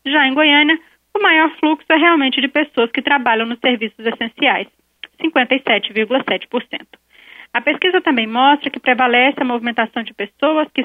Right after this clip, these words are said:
saem de bairros periféricos e municípios próximos a Goiânia, como Goianira, Senador Canedo e Aparecida de Goiânia, com destino aos bairros de maior poder aquisitivo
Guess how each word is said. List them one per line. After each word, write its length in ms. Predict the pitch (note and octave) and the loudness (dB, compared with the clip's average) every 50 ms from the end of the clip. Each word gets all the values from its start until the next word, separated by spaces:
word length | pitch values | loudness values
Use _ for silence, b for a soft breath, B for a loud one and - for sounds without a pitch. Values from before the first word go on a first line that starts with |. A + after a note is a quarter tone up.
| - | -4
saem 280 | - C#4+ C4+ C4+ C4 B3 | -2 0 2 2 2 0
de 80 | A3+ G#3+ | -2 -2
bairros 380 | - G#3+ G3+ G3+ G#3 G#3+ G3+ _ | 0 0 2 0 0 -2 -8 _
periféricos 760 | - B3+ C#4 D#4+ - - - B3 C4 D#4+ F4 E4 E4+ - B3+ - | -2 0 0 0 0 0 2 2 4 4 2 0 0 -4 -4 -4
e 40 | B3 | -4
municípios 600 | A3 A3 A3 A3+ A3 - B3 A3 G#3+ - G#3+ - _ | -6 -6 -6 -6 -4 -4 -4 -4 -4 -8 -14 -12 _
próximos 400 | - A3+ G3 G#3 - - G#3+ F#3+ | -2 0 0 -2 -2 -6 -10 -6
a 80 | - F#3+ | -6 -6
Goiânia, 540 | E3+ F3+ F3 F3+ G3+ A#3+ C#4 C#4 C#4+ C#4+ C#4+ - _ _ _ _ _ _ _ - | -4 -4 -4 0 0 2 2 2 2 0 -2 -4 _ _ _ _ _ _ _ -6
como 200 | - A#3 A3 G3 | -4 -4 -4 -4
Goianira, 580 | F#3+ G3+ F#3+ F#3+ F#3+ G3+ A#3 C4 C4+ C4+ C4 C4+ | -4 -4 -4 -4 -4 -2 0 2 2 2 0 -2
Senador 360 | - A#3 A3+ G#3+ F#3+ A3 A3+ | -4 -4 -4 -4 -2 -4 -4
Canedo 480 | - - A3 G3 F#3+ G#3 A3+ B3 A3+ A#3 | -2 -2 -2 0 2 2 4 4 2 0
e 20 | |
Aparecida 480 | A3+ - - A3+ A3+ - - A#3+ G#3 G3 | -2 -2 -4 -6 -6 -6 -8 -6 -6 -6
de 80 | G3+ | -8
Goiânia, 480 | G3 - F#3+ F#3 G#3 A#3+ C#4 C#4+ C#4+ D4 D4 b b b b b b _ | -10 -14 -10 -4 -2 0 0 2 0 -2 -2 b b b b b b _
com 140 | - F4 F4+ | -4 -2 0
destino 400 | G4+ G4 F4+ - - E4+ D#4 D#4+ | 0 0 0 -2 -2 0 2 2
aos 100 | D#4+ D4 | 0 0
bairros 460 | B3+ A3+ B3+ B3 B3+ B3+ B3+ C4 A#3+ | -2 0 2 2 2 2 2 0 0
de 60 | - | 0
maior 340 | B3 C4+ C4 B3+ C4 C#4+ C#4+ | 0 2 2 2 2 0 0
poder 300 | - - F4 C#4 D#4 D#4+ | 0 -2 -2 0 0 0
aquisitivo 760 | E4 E4 E4+ D#4+ F4 F#4+ F4+ - - D#4+ D#4 C#4+ G#3+ G3+ F#3+ | 0 0 0 -2 -2 -4 -6 -2 0 0 0 -2 -2 -8 -12